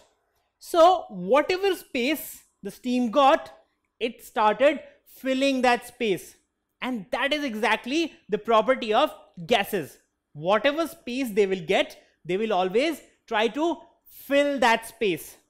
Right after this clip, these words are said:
And that is why gases have no fixed volume, because you cannot measure them using a container. It will always fill up that particular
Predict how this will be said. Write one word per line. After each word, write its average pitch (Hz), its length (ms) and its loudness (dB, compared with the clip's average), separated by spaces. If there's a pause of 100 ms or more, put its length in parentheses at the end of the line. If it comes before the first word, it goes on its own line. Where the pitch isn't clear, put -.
(180)
And 147 160 -12
that 226 180 4
is 302 160 0
why 202 520 2 (320)
gases 254 680 0 (960)
have 233 400 2
no 220 480 4
fixed 247 500 -2 (220)
volume, 269 560 4 (420)
because 240 480 2 (340)
you 185 180 -12 (120)
cannot 247 560 0 (400)
measure 196 500 -2
them 254 380 -2 (600)
using 226 440 -4
a 262 260 0 (220)
container. 226 680 -2 (260)
It 202 180 -4
will 311 220 0 (280)
always 262 720 -2
fill 214 340 -2
up - 440 0
that 220 380 -2
particular 202 580 0